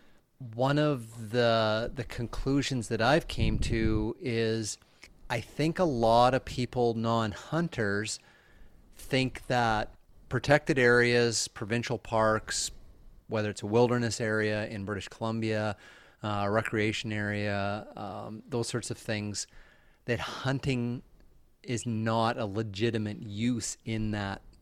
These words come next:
on that, that land base. And so when folks are hearing this, it, it almost kind of, like, me, their level of concern is,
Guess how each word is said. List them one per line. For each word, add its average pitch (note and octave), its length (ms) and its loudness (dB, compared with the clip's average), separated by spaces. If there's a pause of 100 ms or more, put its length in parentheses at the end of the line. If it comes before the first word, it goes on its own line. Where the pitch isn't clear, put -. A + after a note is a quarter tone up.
(100)
on A2 160 0
that, G2 180 -4 (120)
that F#2 200 -4
land C#3 300 -2
base. F#2+ 360 -6 (640)
And A2+ 260 -2
so A2 520 2
when G#2+ 380 -2
folks - 460 -4
are F#2+ 120 -8
hearing F3 540 -2
this, G#2 440 -4 (380)
it, C3 220 0
it D3+ 120 4
almost E3 420 6
kind D3 220 6
of, B2 180 4
like, B2 220 4
me, B2 520 2 (200)
their A#2 400 6
level C3 380 6
of A#2+ 140 0
concern C3+ 680 0
is, A2 380 2